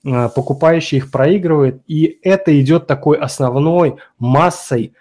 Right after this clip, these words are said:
а, аргументации во всех white paper'ах. Ребят, ну, ну что ж вы тут, ну, все ж вот теряют. Ну,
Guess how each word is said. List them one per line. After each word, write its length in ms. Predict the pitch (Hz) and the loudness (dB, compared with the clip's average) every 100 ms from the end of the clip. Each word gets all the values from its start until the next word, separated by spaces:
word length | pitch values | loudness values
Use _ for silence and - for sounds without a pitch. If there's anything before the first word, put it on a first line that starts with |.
| _ _ - | _ _ -6
а, 300 | 131 127 123 | 0 2 0
аргументации 920 | 147 131 131 143 131 143 147 - 135 | 0 0 2 2 2 2 0 -2 -4
во 120 | 123 | -4
всех 280 | - 143 135 | -4 -4 -2
white 240 | 131 127 - | -2 -2 0
paper'ах. 380 | 139 131 117 - | 0 0 -6 0
Ребят, 480 | 160 156 156 120 123 | 2 4 4 2 -2
ну, 260 | 143 160 - | -4 -4 -8
ну 80 | 160 | -12
что 260 | - 190 | -6 -6
ж 40 | 156 | -4
вы 80 | 139 | -4
тут, 220 | 135 123 - | -6 -10 -8
ну, 360 | 131 156 165 160 _ _ | -4 -2 -4 -6 _ _
все 260 | - - 196 | -6 0 0
ж 120 | 156 | 2
вот 180 | 139 143 | -4 0
теряют. 540 | 151 143 135 110 107 _ _ | 2 4 2 0 -8 _ _
Ну, 200 | 151 151 | -4 -2